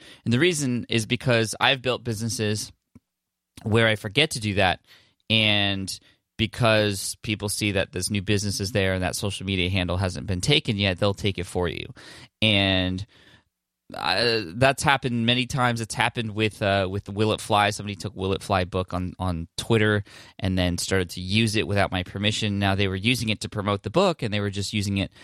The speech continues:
because they were a fan of what I'd done and really liked the book, and they wanted to spread the word. But, you know, you wanna keep control of your name. So I would recommend that, if possible,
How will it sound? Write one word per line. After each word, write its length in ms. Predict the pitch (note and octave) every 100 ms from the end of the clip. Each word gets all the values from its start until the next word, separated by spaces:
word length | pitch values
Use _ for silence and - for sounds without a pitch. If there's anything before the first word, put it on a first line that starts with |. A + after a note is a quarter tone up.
| -
because 280 | G#2 - G2
they 80 | F#2+
were 160 | F2+
a 40 | F2+
fan 520 | - C#3 C3 A2 A#2 _ - -
of 220 | F2+ F#2+
what 120 | G#2 G2
I'd 140 | F#2
done 300 | F2+ F2 F2+
and 360 | - F#2+ F2+ - -
really 300 | F#2 G#2 G2+
liked 220 | G2 F#2
the 60 | F#2+
book, 260 | F2+ F2
and 100 | F#2
they 100 | F2+
wanted 240 | F2+ F2+ F2+
to 80 | F#2
spread 300 | - F#2 -
the 60 |
word. 380 | A2+ C3+ A2 G#2 - - _ -
But, 400 | G#2 A2+ G#2+ - _ _ _ _ _ -
you 100 | C3+
know, 60 | B2+
you 160 | C3
wanna 160 | C3+ C3
keep 160 | - G2+
control 500 | A#2 G#2 D3+ B2+ G#2
of 140 | G2+
your 140 | G2
name. 320 | G2+ G2+ A#1 C#2
So 320 | - G2+ F#2+
I 160 | A2
would 120 | B2 A2
recommend 540 | A2+ - G2 F#2+ F#2+
that, 220 | F2 F2
if 180 | - G2+
possible, 720 | - B2+ C#3 - F#2+ F#2+ E2+